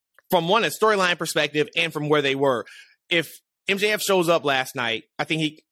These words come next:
the crowd bombards him with C M Punk chants. That's not the story right now.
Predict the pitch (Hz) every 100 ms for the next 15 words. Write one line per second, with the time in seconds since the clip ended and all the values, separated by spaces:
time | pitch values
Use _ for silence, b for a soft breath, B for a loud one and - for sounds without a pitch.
0 | _ _ - 147 175 165 147 143 143 143
1 | 156 151 151 151 147 143 143 139 _ _
2 | _ - 180 180 156 165 147 151 135 123
3 | - - _ _ _ 175 175 185 156 -
4 | 160 139 117 107 95